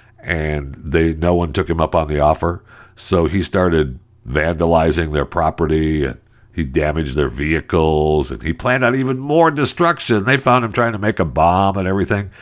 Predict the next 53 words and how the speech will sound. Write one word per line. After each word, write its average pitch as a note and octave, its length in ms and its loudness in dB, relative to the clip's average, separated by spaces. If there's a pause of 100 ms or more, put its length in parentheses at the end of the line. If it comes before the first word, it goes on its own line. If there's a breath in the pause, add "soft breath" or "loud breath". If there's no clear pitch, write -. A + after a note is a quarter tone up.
(140 loud breath)
Three B2+ 200 2
years D#2+ 220 2
in C2 80 -8
prison. - 340 -8 (720 soft breath)
And B2+ 140 0
he C#3+ 160 4
just C#3+ 260 0
took E3 160 -2
it. - 220 -6 (100)
He A2+ 80 2
was A2+ 140 2
just G2+ 100 -2
like, G#2 200 0
"Yeah, F2+ 420 0 (180)
that D#2+ 160 -4
was E2+ 240 -2
me. E2+ 100 -2
I, F2 340 -2
yeah, A2+ 140 2
I A2 40 0
was G#2 140 0
making E2+ 260 0
homemade D#2 340 -2
spikes C#2 460 -2
and C2 100 -10
putting D#2 180 -6
them C#2+ 40 -8
in C#2+ 80 -6
the C#2+ 60 -4
driveways. C2+ 600 -2 (300 loud breath)
Yeah, C3+ 560 2 (640 loud breath)
I G#2+ 140 4
was A#2+ 140 2
trying G#2+ 280 0
to, F#2 320 4
you F2+ 100 2
know, E2+ 180 2
make D#2+ 280 0
devices D#2 720 2
that D2 200 0 (160)
ruined E2 300 2
the D2+ 80 -4
tires. D#2 720 0
Uh, D2 300 -2
yeah, G2 140 2
I A#2 40 2
did F#2 200 0
that. C2 400 0 (100)
Yeah, C#3+ 240 4
I C#3 60 0
was B2 100 -2
trying G2+ 280 0
to E2+ 200 -2